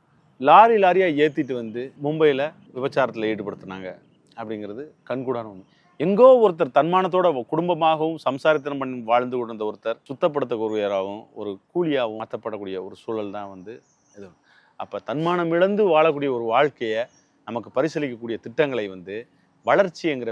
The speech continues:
பேர்ல சொல்லிட்டு இருக்கு. சாய்நாத் போன்ற பத்திரிகையாளர்கள் மீண்டும் மீண்டும் என்ன சொல்றாங்கன்னா, ஹைதராபாத் மாதிரி ஒரு ஊர்ல வந்து தகர கொட்டைக்குள்ள வேகு-, வெந்து வேகாம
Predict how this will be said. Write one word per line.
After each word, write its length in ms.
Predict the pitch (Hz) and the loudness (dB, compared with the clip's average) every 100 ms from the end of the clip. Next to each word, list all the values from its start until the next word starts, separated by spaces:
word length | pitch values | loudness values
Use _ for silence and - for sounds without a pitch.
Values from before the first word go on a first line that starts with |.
| 98 | -10
பேர்ல 220 | 107 101 | -12 -12
சொல்லிட்டு 300 | 95 110 104 | -10 -10 -10
இருக்கு. 220 | 95 - - | -18 -8 0
சாய்நாத் 380 | 147 175 160 | 0 0 -4
போன்ற 260 | 143 156 147 | -4 -4 -6
பத்திரிகையாளர்கள் 720 | 120 107 123 120 107 104 101 | -6 -8 -6 -4 -4 -6 -8
மீண்டும் 300 | 120 160 151 | -8 -8 -8
மீண்டும் 220 | 143 135 | -8 -10
என்ன 100 | 117 110 | -10 -14
சொல்றாங்கன்னா, 440 | 104 101 92 90 90 | -16 -16 -16 -18 -6
ஹைதராபாத் 560 | 117 131 143 131 127 | -4 0 0 0 -2
மாதிரி 280 | 120 135 139 | -2 -4 -4
ஒரு 280 | 127 117 104 | -4 -4 -6
ஊர்ல 260 | 117 107 101 | -6 -6 -10
வந்து 280 | 90 90 107 _ _ _ _ | -10 -16 -16 _ _ _ _
தகர 340 | 127 165 180 - | 0 2 2 0
கொட்டைக்குள்ள 420 | 127 127 107 104 107 - _ 104 | -4 -4 -4 -8 -10 -16 _ -6
வேகு-, 400 | 117 170 196 160 | -2 0 -2 -2
வெந்து 320 | 123 160 180 | -2 -2 -4
வேகாம 720 | 156 117 147 143 135 123 110 | -4 2 4 4 2 -4 -8